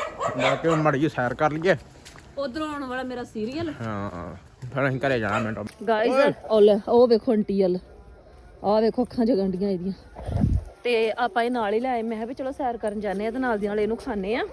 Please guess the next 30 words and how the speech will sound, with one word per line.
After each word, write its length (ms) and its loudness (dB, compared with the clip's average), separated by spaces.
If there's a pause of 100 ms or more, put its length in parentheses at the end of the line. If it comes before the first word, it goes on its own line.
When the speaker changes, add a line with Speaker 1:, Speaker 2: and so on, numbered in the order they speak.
(420)
Speaker 1:
ਪਾਣੀ 260 0
ਪੀਆ 240 0
ਕਰ, 80 -6
Speaker 2:
ਤੇ 140 2
Speaker 1:
ਦੁੱਧ 120 -2
ਨਾ 80 -2
ਪੀਆ 200 -4
ਕਰ। 140 -8 (580)
Speaker 2:
ਰਬਾਬ 340 2
ਵੱਲ 200 2
ਵੇਖੋ, 280 0
ਦੁੱਧ 280 2
ਨਹੀਂ 140 0
ਇਹਨੇ 140 0
ਪੀਣਾ 220 -2
ਹੁੰਦਾ, 220 -2
ਪਰ 400 -4
ਪਾਣੀ 240 0
ਵਾਲੀ 140 4
ਸ਼ੀਸ਼ੀ। 360 -6 (500)
ਤੇ 360 2 (120)
ਅੱਜ 120 -4
ਇਹ 200 -2
ਸੀ 140 -2
ਕਿ 280 -6 (560)
ਮੈਂ 120 -4
ਕਿਹਾ 100 -4
ਸੈਰ 300 0
ਕਰਦੇ 380 0
ਆ 100 -2